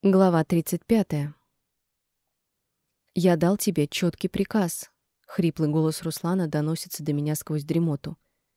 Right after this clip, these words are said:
«Тема закрыта». Морщусь и открываю глаза. «Выполняй», — металлический тон заставляет вздрогнуть. «Это не обсуждается, Мирон.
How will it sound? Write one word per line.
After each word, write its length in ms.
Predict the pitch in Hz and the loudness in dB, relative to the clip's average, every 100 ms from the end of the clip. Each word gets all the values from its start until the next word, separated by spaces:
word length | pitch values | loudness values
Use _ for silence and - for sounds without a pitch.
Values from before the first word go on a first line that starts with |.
| _ _ _ _ _ - | _ _ _ _ _ -6
«Тема 320 | - 185 170 | 2 4 4
закрыта». 640 | 165 180 214 196 - 147 - _ _ _ _ _ _ | 2 0 0 0 -2 -6 -8 _ _ _ _ _ _
Морщусь 520 | 185 170 185 - 160 151 | 2 4 2 -2 -2 -2
и 20 | |
открываю 500 | 147 - 151 151 151 | -2 -4 -2 0 -2
глаза. 460 | 151 160 156 147 - _ _ _ _ _ _ _ - | -2 -2 -2 -4 -8 _ _ _ _ _ _ _ -2
«Выполняй», — 840 | 170 175 185 190 202 170 160 _ _ - | 2 4 4 4 4 2 -2 _ _ 0
металлический 680 | 180 165 165 160 - - 160 | 2 2 0 -2 -6 -4 -2
тон 240 | - 202 | 0 0
заставляет 600 | 190 170 165 147 151 147 | 0 -2 -2 0 0 -2
вздрогнуть. 640 | 156 175 175 151 143 - _ _ _ _ - | -2 0 0 0 -6 -6 _ _ _ _ 0
«Это 220 | 175 165 | 2 4
не 120 | 165 | 2
обсуждается, 680 | 160 - 180 208 190 - 151 | 0 -2 0 2 2 0 -2
Мирон. 340 | 147 143 147 | -2 -2 -6